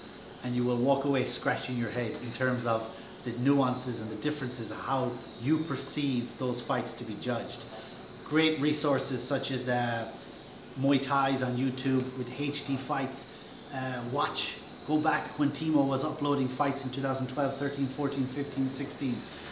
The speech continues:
and watch and try to judge a full fight at Rajadamnern, and try to watch the same two fighters, if you can get them, and there are fights, I can go into detail on that again later,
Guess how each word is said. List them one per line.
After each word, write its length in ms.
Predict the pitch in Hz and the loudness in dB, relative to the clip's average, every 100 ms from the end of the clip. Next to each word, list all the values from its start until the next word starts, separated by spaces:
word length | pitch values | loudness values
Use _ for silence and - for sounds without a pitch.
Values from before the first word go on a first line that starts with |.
| - | -4
and 160 | 127 143 | 2 4
watch 320 | 151 147 - | 2 2 -2
and 100 | 127 | -2
try 180 | 147 143 | 2 2
to 100 | 120 | 2
judge 400 | 123 147 143 123 | 4 4 6 4
a 100 | - | -2
full 360 | - 202 208 202 | 2 6 8 8
fight 300 | 139 120 - - - - | 4 4 0 -8 -14 -6
at 120 | 131 127 | -2 6
Rajadamnern, 720 | 175 165 135 120 107 107 120 - - - | 6 6 4 4 2 -2 -4 -6 -12 -4
and 140 | 139 135 | -2 0
try 180 | 170 | 2
to 80 | 170 | 4
watch 320 | 165 160 - - - - - - - | 6 6 4 -4 -8 -12 -14 -14 -6
the 80 | 139 | -2
same 380 | - 240 262 - | 4 8 8 6
two 160 | 196 | 4
fighters, 480 | - 185 156 139 - | 6 8 8 6 2
if 160 | 180 - | -2 -2
you 60 | |
can 200 | 170 165 | -2 0
get 240 | 156 185 - | 4 4 2
them, 160 | 131 | 2
and 80 | 131 | 4
there 120 | 135 | 6
are 140 | 151 156 | 8 8
fights, 420 | - 143 143 - | 6 4 2 -2
I 80 | 131 | -2
can 200 | 139 120 | 0 2
go 100 | 139 | 0
into 120 | 139 | 0
detail 360 | 151 143 139 127 | -2 0 2 4
on 80 | 139 | 4
that 120 | 131 | 4
again 260 | 131 127 | 4 2
later, 320 | 131 147 120 | 4 2 0